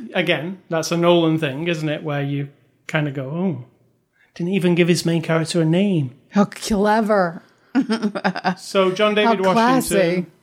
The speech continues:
Speaker 1: is Denzel Washington's son. We've seen him in Black Klansman. We also saw him in, what else did we see him in? Or did we only see him in Black Klansman?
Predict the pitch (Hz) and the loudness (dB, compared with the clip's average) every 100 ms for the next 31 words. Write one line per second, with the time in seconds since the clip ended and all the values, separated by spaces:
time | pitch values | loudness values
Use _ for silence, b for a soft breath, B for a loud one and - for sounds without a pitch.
0 | _ _ _ _ _ _ _ - 175 170 | _ _ _ _ _ _ _ -4 0 2
1 | 170 156 185 180 160 160 160 156 160 160 | 0 -2 0 2 2 2 2 0 -2 -2
2 | 156 - 185 165 160 160 160 165 190 180 | -4 -2 0 2 2 -2 -4 -2 0 2
3 | 160 151 175 175 180 180 165 147 156 151 | 0 0 0 0 -2 0 -2 -6 -8 -8
4 | 165 175 180 190 185 180 170 165 165 165 | -6 -2 -2 -2 -2 0 0 0 -2 -2
5 | 160 160 _ _ _ - 190 190 143 139 | -4 -8 _ _ _ -2 -2 0 -4 -4
6 | 135 131 - _ _ _ _ _ _ _ | -4 -8 -14 _ _ _ _ _ _ _
7 | _ _ 156 143 143 156 160 170 147 - | _ _ -6 -2 2 6 8 8 6 0
8 | 135 135 127 139 139 143 135 127 127 | -2 -2 -4 -6 -4 -2 -2 -4 -10